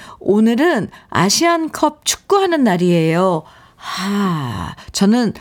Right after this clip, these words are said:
손흥민 선수를 너무 좋아해서 영국 토트넘 경기도 직관 다녀왔었어요. 와우. 우리나라 선수들 다치지 않고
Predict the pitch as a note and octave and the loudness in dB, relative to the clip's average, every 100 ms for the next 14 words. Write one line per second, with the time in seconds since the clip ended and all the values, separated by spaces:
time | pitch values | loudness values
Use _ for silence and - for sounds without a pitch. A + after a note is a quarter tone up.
0 | - - - F4+ G4 F#4+ F4 D#4+ B3 A#3 | -14 -8 0 2 4 2 2 2 0 0
1 | G#3 G#3+ - E3+ G3+ C4 A3+ F3+ D#3 D3 | 0 0 2 2 4 4 2 2 0 0
2 | G3 G#3 - - - E3+ F#3+ F3+ G#3+ F4 | 0 0 -2 -6 -2 2 2 2 2 0
3 | - - - F4+ - E4 D4 B3+ A3 F#3 | -6 -12 -4 -4 0 0 2 2 2 2
4 | F3+ G#3+ G#3 - - - B3+ F#3+ - _ | 0 0 0 -6 -8 -4 0 0 -4 _
5 | _ _ - A#3+ A#3 C4 D#3+ E3 F3+ F3 | _ _ -2 2 4 4 0 0 -2 -2
6 | F#3 D#3 D3+ - - - - - D3 D3+ | 0 0 -2 -4 -12 -20 -12 -4 0 0
7 | D#3 C#3+ C3+ A#2 _ _ _ - B3 - | 0 -2 -4 -6 _ _ _ -14 -12 -2
8 | G3 A3 G#3 G3+ A3+ A3 G#3 G3 F#3 G3+ | 2 2 2 2 2 0 0 0 2 2
9 | G#3 G3 F3+ - G3 G#3 F#3+ F3 A#3 C4+ | 2 -2 -4 -2 0 0 0 0 2 2
10 | F4+ | 0